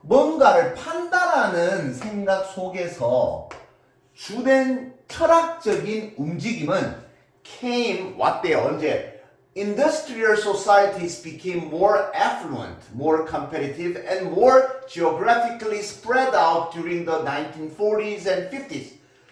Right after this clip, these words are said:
천구백사십 년대와 오십 년대에 공업 사회가 더 부유해지고 더 경쟁적으로 되고 더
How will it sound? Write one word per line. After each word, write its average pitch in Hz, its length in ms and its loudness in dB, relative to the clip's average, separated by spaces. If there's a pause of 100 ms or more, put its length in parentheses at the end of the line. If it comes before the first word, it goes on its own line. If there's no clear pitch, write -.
(260)
천구백사십 294 1000 2
년대와 220 1000 2
오십 220 640 0
년대에 151 1300 0 (540)
공업 285 580 4
사회가 156 880 0
더 170 300 2
부유해지고 196 920 -6
더 160 240 -6
경쟁적으로 202 720 -4
되고 156 320 0
더 214 440 0